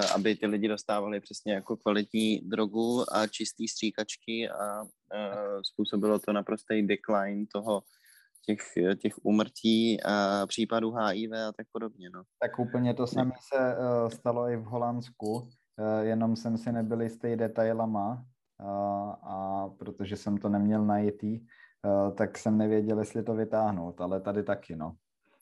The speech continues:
Speaker 2: Eh, zač-,
Speaker 1: No.
Speaker 2: eh, těm fetákům, feťákům dávat vlastně čistý herák,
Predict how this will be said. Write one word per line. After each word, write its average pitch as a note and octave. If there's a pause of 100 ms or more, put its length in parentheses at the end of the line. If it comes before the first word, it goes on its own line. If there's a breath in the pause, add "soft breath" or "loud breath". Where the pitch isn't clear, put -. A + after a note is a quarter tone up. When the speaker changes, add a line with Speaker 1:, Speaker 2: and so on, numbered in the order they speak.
(200)
Speaker 2:
Eh, F#2+
zač-, A2
Speaker 1:
No. G#2+ (920)
Speaker 2:
eh, F#2
těm G2
fetákům, G2
feťákům G2
dávat G2
vlastně G2
čistý G#2
herák, G2+